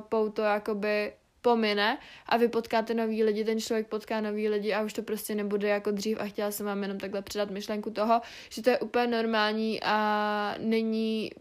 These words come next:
proč si z toho dělat velkou hlavu, nebo jasně, mě to třeba mrzí, hodně mě to mrzí, ale teď je to prostě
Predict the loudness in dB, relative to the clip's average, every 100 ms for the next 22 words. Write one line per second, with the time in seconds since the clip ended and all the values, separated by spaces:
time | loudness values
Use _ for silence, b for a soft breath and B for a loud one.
0 | -2 2 2 0 -6 -2 -2 0 2 2
1 | 2 0 0 0 2 2 2 0 0 2
2 | 0 -2 -6 -4 -4 -2 -2 -2 -2 -2
3 | -2 -2 B B B B -8 0 2 2
4 | 2 4 4 4 2 2 0 0 2 2
5 | 2 0 0 -2 -4 -4 -4 -2 -2